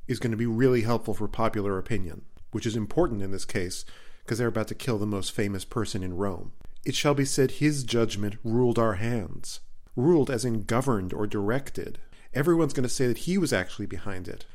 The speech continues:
So not only do they have his support, but if anything goes wrong, they can always blame it on him. "Our youths and wildness shall no whit appear,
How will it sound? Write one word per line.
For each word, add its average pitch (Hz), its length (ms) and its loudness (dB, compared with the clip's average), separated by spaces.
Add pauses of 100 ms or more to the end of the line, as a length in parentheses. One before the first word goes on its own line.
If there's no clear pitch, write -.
(100)
So - 180 -4
not 135 200 2
only 147 180 2
do 123 80 0
they 117 80 0
have 117 180 -2
his 113 160 -4
support, - 540 4 (340)
but 120 100 4
if 117 100 2
anything 123 280 0
goes 110 220 0
wrong, 147 200 6
they 104 100 2
can 113 120 0
always 110 180 0
blame 107 260 0
it 107 80 0
on 95 120 -2
him. 123 400 -2 (220)
"Our 135 160 4
youths 107 560 -4
and 98 180 -4
wildness 101 540 0
shall 95 220 -2
no 98 180 0
whit 92 240 -2
appear, 95 420 -4